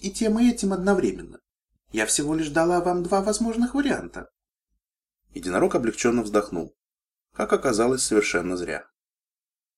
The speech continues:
«Но мне кажется, что вы очень сильно зациклены на кроватях»,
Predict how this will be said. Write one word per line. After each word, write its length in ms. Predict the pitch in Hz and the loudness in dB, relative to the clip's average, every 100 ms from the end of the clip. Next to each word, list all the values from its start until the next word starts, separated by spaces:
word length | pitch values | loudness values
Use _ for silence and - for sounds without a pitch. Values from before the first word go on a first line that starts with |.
| _ _ _ _ _ | _ _ _ _ _
«Но 200 | 151 160 | -4 -2
мне 180 | 185 277 | 0 -2
кажется, 580 | 277 120 104 - - - _ - | -2 -6 -6 -10 -10 -12 _ -16
что 220 | - 160 | -4 0
вы 80 | 160 | 2
очень 260 | 156 170 | 2 0
сильно 340 | - 277 269 226 | 0 2 2 2
зациклены 560 | - - 214 214 202 | 2 0 -2 -2 0
на 120 | 196 | -2
кроватях», 720 | 196 185 180 131 - - - | -2 -2 -2 -6 -8 -10 -12